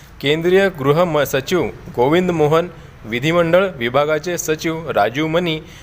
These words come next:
आणि यू आय डी ए आयचे सीईओ भुवनेश कुमार यांची बैठक होणार आहे.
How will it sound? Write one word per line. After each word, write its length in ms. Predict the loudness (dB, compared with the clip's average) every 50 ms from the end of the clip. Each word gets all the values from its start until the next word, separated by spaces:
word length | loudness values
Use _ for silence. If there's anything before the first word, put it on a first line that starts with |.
| -12 -6
आणि 380 | -2 -2 -2 -2 -2 -6 -8 -8 -10 -12
यू 320 | -8 -6 -4 0 2 4
आय 160 | 4 4 2
डी 360 | 0 -2 -6 -6 -4 -2 -2
ए 140 | -2 -2 -4
आयचे 500 | -4 -2 -2 -2 -4 -4 -6 -6 -6 -6 -6 -12 -18 -16 -12
सीईओ 640 | -10 -8 -6 -4 -2 0 0 2 2 2 2 0 0 -4 -10 -20 -20 -20 -20 -20 -16 -8
भुवनेश 500 | -4 -2 0 0 2 2 2 2 0 0
कुमार 340 | -2 -2 0 2 2 2 2
यांची 580 | 0 -2 -2 -2 -2 -4 -6 -8 -6 -6 -6 -6 -6 -10 -10 -10 -12 -14 -14 -14 -12 -8 -6
बैठक 420 | -2 0 2 2 2 2 -2 -4
होणार 360 | -4 -2 -2 0 2 4 4
आहे. 280 | 4 2 2 0 -4